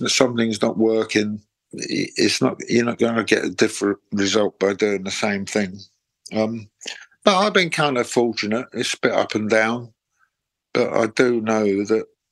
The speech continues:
I'll probably get a phone call once in a blue moon to come and do something. You know, the whole Blondie thing came out of the,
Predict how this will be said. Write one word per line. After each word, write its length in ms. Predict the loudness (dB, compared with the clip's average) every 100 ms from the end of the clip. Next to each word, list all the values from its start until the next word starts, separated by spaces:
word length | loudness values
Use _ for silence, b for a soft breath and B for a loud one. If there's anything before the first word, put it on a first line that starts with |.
| -6
I'll 80 | -4
probably 340 | 0 0 0 0
get 140 | -2
a 40 |
phone 300 | -2 -2 -2
call 200 | -2 -2
once 440 | -2 -4 -4 -6 -6 _ _ _ -2
in 100 | 0
a 60 |
blue 260 | 2 2 2
moon 280 | 0 0 0
to 160 | -2 0
come 180 | 0
and 120 | 0 2
do 180 | 2
something. 440 | 2 0 2 0 -2 -8
You 180 | -4 0
know, 140 | 2
the 80 | 0
whole 180 | 0 0
Blondie 360 | 0 0 0 -4
thing 260 | -4 -6
came 300 | -2 -2 -2
out 180 | -2 -2
of 120 | -4
the, 200 | -4 -4